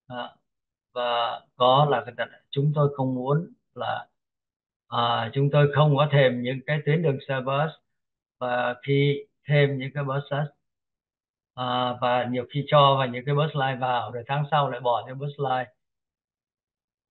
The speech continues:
Đó.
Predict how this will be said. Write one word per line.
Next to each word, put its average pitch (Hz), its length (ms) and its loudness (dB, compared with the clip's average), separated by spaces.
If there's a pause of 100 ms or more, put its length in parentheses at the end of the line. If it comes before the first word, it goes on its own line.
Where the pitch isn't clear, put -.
(1800)
Đó. 123 440 -8